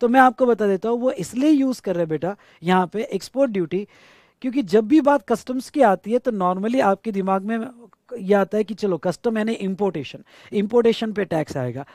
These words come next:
पर ऐसा नहीं है बेटा। ओके, कस्टम्स import as well as export दोनों पे भी आता है, लेकिन उन्होंने एक्सपोर्ट ड्यूटी यहाँ इसलिए कहा कि कहीं कोई कन्फ्यूजन ना हो जाए, क्योंकि जब, अगर सिर्फ इतना लिखते duties of customs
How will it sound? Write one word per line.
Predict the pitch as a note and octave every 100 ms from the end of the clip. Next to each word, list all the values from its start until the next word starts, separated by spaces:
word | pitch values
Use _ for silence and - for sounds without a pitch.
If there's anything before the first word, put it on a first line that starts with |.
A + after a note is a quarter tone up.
| -
पर | B3
ऐसा | A3 G#3+ A#3
नहीं | F#3+ F3
है | C#3
बेटा। | A2+ - - _ - E3+
ओके, | F3 F#3
कस्टम्स | - F3+ - A3 A#3+ - F3+
import | F3+ A#3 C4+ -
as | F3 E3+
well | F#3+ G3+
as | -
export | E3+ - G#3+ G3
दोनों | F3 A3+ C4
पे | A3 G3
भी | E3+
आता | B2+ -
है, | - - - -
लेकिन | F3+ G3+ C#4+ C#4+ - _ _ _
उन्होंने | G3+ A3 C4 C#4
एक्सपोर्ट | C#4 G3 - - D#4 C4
ड्यूटी | B3 A#3 A#3
यहाँ | G#3+ -
इसलिए | D#3+ G3 C4 C#4+
कहा | E3+ E3+
कि | G#3+ B3
कहीं | A#3+ C4
कोई | C#4 C#4+
कन्फ्यूजन | - F3+ - C4 A#3+ C#4+
ना | A3
हो | D#3+ B2+
जाए, | A2+ - _ - -
क्योंकि | G3 A3 A3
जब, | G#3 B3
अगर | E3+ F#3 B3+
सिर्फ | C#4+ B3
इतना | - B3+
लिखते | B3+ A3 A#3 F#3
duties | E3 F#3+ B3 A3+
of | G#3+
customs | - F#3 - G#3+ D3+